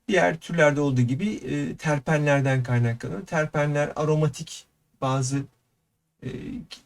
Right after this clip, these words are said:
kimyasal maddelere verilen isimler. En çok bilinen limonel, o yüzden limon haze deniyor diyor. E,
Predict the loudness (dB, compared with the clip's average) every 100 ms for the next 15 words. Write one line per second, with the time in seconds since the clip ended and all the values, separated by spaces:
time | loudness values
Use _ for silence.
0 | -10 -2 2 2 2 0 0 -2 -2 -2
1 | 0 0 2 2 2 -2 -6 -6 -2 0
2 | -2 -6 _ _ _ -4 0 2 0 2
3 | 2 2 2 2 2 0 0 2 2 4
4 | 4 4 6 4 2 -4 -2 -2 -2 -4
5 | -4 -6 -10 _ _ _ _ _ _ _
6 | -6 0 0 0